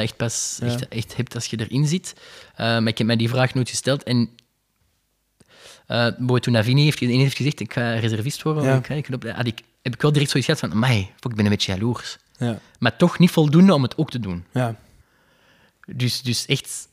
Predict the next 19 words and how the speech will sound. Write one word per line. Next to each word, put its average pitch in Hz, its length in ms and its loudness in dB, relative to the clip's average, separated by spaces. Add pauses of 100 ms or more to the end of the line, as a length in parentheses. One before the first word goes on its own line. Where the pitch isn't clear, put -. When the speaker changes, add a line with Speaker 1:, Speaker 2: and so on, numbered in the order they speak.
Speaker 2:
Ja, 143 220 0
want 123 120 -2
dat 127 80 0
was 123 80 -4
mijn 127 140 0
volgende 131 240 0
vraag 143 160 2
geweest. - 380 -4 (180)
Dat 127 140 -2
is 120 60 -6
iets 127 100 -8
dat 120 100 -2
je 120 60 -8
totaal 113 360 -2
niet 113 380 -4 (100)
overweegt. 113 1120 -8
Speaker 1:
Eh, 135 60 -2
nee, 123 340 2
Speaker 2:
Niet 113 100 -2